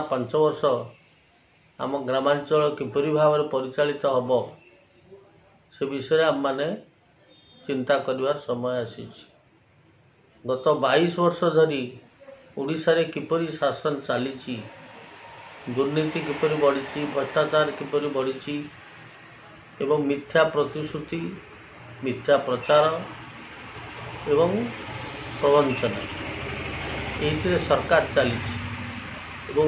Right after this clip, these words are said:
ଲୋକଙ୍କୁ ସବୁବେଳେ ଲୋଭ ଦେଖେଇ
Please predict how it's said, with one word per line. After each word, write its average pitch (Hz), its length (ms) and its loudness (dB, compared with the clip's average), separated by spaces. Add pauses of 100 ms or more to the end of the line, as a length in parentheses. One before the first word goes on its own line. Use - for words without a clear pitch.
(160)
ଲୋକଙ୍କୁ 165 520 0 (640)
ସବୁବେଳେ 151 420 6
ଲୋଭ 143 280 4 (160)
ଦେଖେଇ 156 440 2